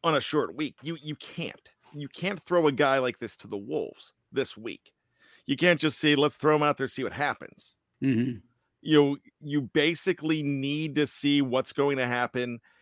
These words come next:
Speaker 1: in this game with Mitch Trubisky. The problem is, if they win the game, you're not losing Trubisky. They,
Speaker 2: Right.
Speaker 1: if there's a W, Mitch Trubisky goes nowhere. So in a weird way,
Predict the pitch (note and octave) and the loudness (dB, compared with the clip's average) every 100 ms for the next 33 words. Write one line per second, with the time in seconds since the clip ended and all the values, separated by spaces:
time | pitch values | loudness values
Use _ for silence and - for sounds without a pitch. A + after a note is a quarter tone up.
0 | _ _ _ D3 D3 C3+ A#2 F#3 - - | _ _ _ 0 2 0 2 4 2 0
1 | D3 B2 B2 B2 - B2+ D3+ D3+ C#3 E3+ | 2 4 2 -2 -6 0 0 0 -2 -4
2 | - - F3+ D#3 B2 - F#2+ A2 - _ | -6 -2 0 2 0 -2 -4 -6 -10 _
3 | - _ B2+ C#3+ E3+ D3+ C#3+ G3 G#3 C#3+ | -20 _ 0 8 8 8 6 4 4 2
4 | D3 - _ _ - D3 - D3 C3 D#3 | -2 -12 _ _ 4 6 8 6 6 2
5 | C#3+ C3 F3 D#3 C#3 C3+ - _ _ _ | 2 2 4 4 0 -4 -14 _ _ _
6 | _ _ _ _ _ _ _ _ _ - | _ _ _ _ _ _ _ _ _ 4
7 | B2+ D#3+ E3 E3 C3 D#3 B2 B2+ A#2+ A#2+ | 8 10 8 6 6 6 6 2 -2 -6
8 | A2+ B2+ - - - _ _ _ - B2+ | -6 -6 -8 -14 -20 _ _ _ -4 0
9 | E3 A#2 A2+ C3 G3+ G#3+ G3 C4 A#3 E3 | 2 2 0 4 4 4 6 6 6 4
10 | C3+ C3+ A#2+ A2 - C#3 D3 - D#3 D3+ | 2 2 -2 -6 -8 -8 -8 -8 -4 -2
11 | D3+ A#2 B2+ D3 C#3+ E2+ G1+ - _ _ | -2 -4 0 0 0 -2 -6 -12 _ _
12 | _ _ _ - - - D#3+ D#3+ C3 A#2 | _ _ _ -20 -2 4 6 6 4 0
13 | C#3 G3+ A3+ F3 E3 A3+ D#3 A2+ G#2+ C3 | 2 4 4 2 4 8 8 6 2 -2